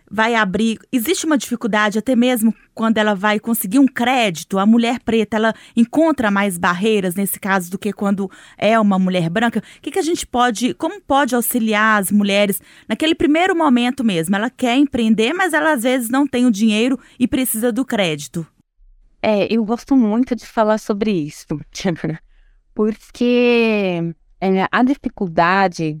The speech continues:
Speaker 2: que tem com relação a isso. Muita gente fala, acha que é mimimi, né? Ai, que é mimimi.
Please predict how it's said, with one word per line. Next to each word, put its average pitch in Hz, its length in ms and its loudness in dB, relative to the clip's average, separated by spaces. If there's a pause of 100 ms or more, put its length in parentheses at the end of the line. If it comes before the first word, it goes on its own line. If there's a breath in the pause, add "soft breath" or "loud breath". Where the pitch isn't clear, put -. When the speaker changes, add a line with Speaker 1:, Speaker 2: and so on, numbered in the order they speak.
(120)
Speaker 2:
que - 120 -20 (100)
tem 175 440 -2 (200)
com 170 60 -2
relação 160 440 -2
a 156 80 -2
isso. 170 160 -4
Muita 220 200 0
gente 220 160 -4
fala, 175 260 2
acha 185 160 -8
que - 100 -8
é 180 80 0
mimimi, 180 600 2
né? 160 220 0
Ai, 233 420 -2
que - 140 -10
é 185 100 0
mimimi. 196 500 0